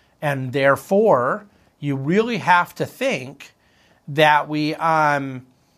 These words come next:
have a tremendous financial planning and, and wealth management implication around this whole topic. So it's not merely academic. It's not merely cerebral.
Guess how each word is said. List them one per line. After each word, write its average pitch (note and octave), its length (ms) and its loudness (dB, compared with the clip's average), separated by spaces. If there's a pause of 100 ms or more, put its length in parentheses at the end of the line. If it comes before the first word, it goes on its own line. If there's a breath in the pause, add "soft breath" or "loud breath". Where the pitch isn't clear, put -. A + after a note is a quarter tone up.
(180)
have D#3 200 2
a D#3 40 -4
tremendous F#3 440 -4
financial F3 460 -4
planning F#3+ 800 -4 (320 soft breath)
and, C#3+ 380 0
and C#3+ 460 -2
wealth F3 260 2
management D3+ 840 -2 (100)
implication C#3+ 840 -4
around B2+ 260 -4
this A#2+ 140 -10
whole A#2 180 -6
topic. - 600 -8 (280 loud breath)
So D3+ 140 -4
it's B2+ 100 -6
not A3 240 4
merely G#3 260 2
academic. C#3 640 -2
It's C3 120 -14
not F#3 180 -2
merely G3+ 220 -2
cerebral. C3 840 -4